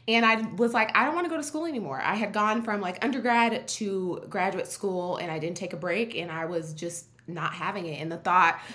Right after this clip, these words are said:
I had gotten accepted to medical school, and to tell my parents that we worked this hard and I got in, but I don't wanna go was, uh, it was a lot. And so I had to tell them, "I don't wanna go." And I had a friend who worked in H R, and I just said, "Hey,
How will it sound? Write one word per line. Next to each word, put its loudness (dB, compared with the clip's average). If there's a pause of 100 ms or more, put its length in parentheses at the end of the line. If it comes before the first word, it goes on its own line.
I 6
had 2
gotten 8
accepted -2
to -4
medical -4
school, -6 (400)
and 2 (120)
to -4
tell 4
my 4
parents 2
that 4
we 0
worked 0
this 2
hard 4
and -2
I 4
got 2
in, 0
but -2
I 4
don't 0
wanna -6
go -2 (360)
was, 2
uh, 2 (420)
it 2
was -2
a -2
lot. -4 (140)
And -2
so 2
I 8
had 4
to -2
tell 4
them, -2
"I 10
don't 2
wanna 0
go." 6
And 0
I 2
had 4
a -10
friend 0
who -2
worked -2
in 0
H -2
R, 2
and -4
I -2
just -6
said, 0
"Hey, 2